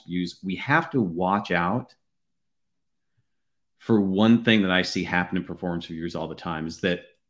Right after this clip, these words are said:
when someone isn't succeeding, we tend to blame the person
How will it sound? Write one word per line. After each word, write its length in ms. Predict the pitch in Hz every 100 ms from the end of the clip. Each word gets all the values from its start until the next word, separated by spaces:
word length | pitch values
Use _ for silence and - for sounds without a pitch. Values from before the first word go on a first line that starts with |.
| _ _ _ _
when 180 | 101 95
someone 320 | - 120 127
isn't 260 | 117 110 -
succeeding, 840 | 92 - - 87 95 120 139 - _ _ _ _ -
we 180 | 107
tend 300 | - 113 113
to 60 | 110
blame 380 | 90 98 95 95
the 80 | 80
person 760 | - 95 87 110 113 131